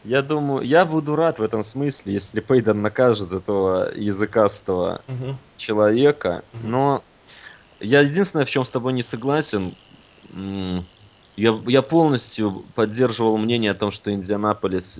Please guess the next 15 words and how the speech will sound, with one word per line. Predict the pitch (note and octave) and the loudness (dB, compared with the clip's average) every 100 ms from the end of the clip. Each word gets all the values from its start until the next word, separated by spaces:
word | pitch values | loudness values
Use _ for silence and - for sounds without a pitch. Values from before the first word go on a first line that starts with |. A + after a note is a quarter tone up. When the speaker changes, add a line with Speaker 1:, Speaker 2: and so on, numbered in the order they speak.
| - | -2
Speaker 1:
переоценен, | A2 G#2 G2+ A#2+ C3 D3+ G#2+ G2 | 2 2 0 -4 -2 -2 -2 -2
но | G#2+ F#2 | -4 -4
все-таки | - A#2 - | -8 -10 -6
в | B2 | -6
этом | A#2+ G#2 | -2 -2
году | G#2 G2+ A#2 | 0 0 0
они | G2+ F#2 | 0 0
меня | G2 F#2+ F#2 | -2 -4 -4
заставили | F#2 - G#2 F#2 | -6 -2 0 0
взглянуть | F2+ F#2 G2+ G#2 G2 | -6 -6 -6 -4 -6
по-другому | G2+ G2+ G#2+ C3+ C#3 G#2+ | -8 -4 -2 0 0 0
на | F2 | -4
себя, | - F2 F#2 E2+ | -6 -4 -2 -2
и | D#2+ | -4
команда, | F2 G#2 A2+ A2 G2 F2+ | -6 -4 -2 0 0 0